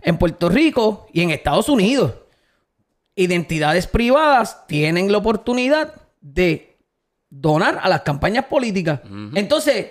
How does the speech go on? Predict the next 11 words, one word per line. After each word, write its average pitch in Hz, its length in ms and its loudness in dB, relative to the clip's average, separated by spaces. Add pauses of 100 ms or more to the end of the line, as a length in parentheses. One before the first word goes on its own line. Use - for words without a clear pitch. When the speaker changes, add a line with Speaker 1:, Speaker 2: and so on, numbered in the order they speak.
(160)
Speaker 1:
si 262 320 -2
yo 254 160 2
te 277 120 4
digo 269 240 2
a 220 120 2
ti, 185 300 0 (1300)
"Mano, 214 380 0
tú 185 140 0
tienes 254 300 0
esta 220 300 0
compañía, 208 800 0